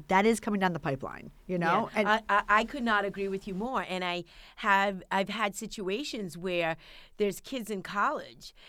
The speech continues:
Speaker 2: and they're in, you know, they're asked to be in a wedding, and not, and sometimes it's family, sometimes it's a close friend, but they have no idea what the financial responsibility is,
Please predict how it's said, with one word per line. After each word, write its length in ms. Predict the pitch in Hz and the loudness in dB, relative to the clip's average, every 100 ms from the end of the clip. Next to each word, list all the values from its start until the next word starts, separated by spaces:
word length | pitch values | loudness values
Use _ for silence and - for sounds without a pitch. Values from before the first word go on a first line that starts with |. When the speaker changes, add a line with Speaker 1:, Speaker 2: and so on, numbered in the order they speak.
| - | -8
Speaker 2:
and 280 | 196 196 180 | -2 -2 -2
they're 400 | 190 196 208 220 - | -2 2 2 2 0
in, 420 | 214 220 214 214 - | -2 0 0 -4 -4
you 80 | 220 | 0
know, 100 | 208 | 0
they're 220 | 196 202 | 2 0
asked 320 | 190 208 208 - | 2 0 -2 -10
to 80 | |
be 340 | 180 196 196 - | -8 -8 -8 -8
in 420 | 185 180 170 175 - | -6 -4 -4 -6 -6
a 280 | 165 165 165 | -2 0 -2
wedding, 480 | 185 311 392 170 175 | -2 -2 -2 -6 -4
and 180 | 214 202 | -2 0
not, 180 | 202 | -2
and 120 | 196 202 | -4 -6
sometimes 420 | 247 240 254 220 | -6 -4 -4 -4
it's 140 | 214 | -8
family, 640 | - 214 208 214 214 220 214 - - | -4 -2 -2 -2 -4 -4 -8 -20 -20
sometimes 440 | - 226 208 214 208 | -8 -6 -2 -2 -2
it's 160 | 208 | -10
a 40 | 208 | -10
close 340 | 214 220 208 | -4 -4 -4
friend, 400 | - 226 277 208 | -6 -2 -2 -2
but 160 | 208 208 | -4 -4
they 160 | 233 | -2
have 260 | 269 269 185 | -2 -2 -4
no 400 | 180 190 208 196 | -6 -4 -4 -4
idea 640 | 175 180 156 - 269 349 285 | -4 -6 -6 -8 -4 0 0
what 200 | 202 214 | -2 -6
the 80 | 208 | -4
financial 540 | 196 180 180 170 190 | -2 -2 -6 -8 -8
responsibility 880 | 165 - 170 170 160 165 160 160 | -8 -4 -6 -6 -8 -8 -6 -8
is, 120 | 156 | -10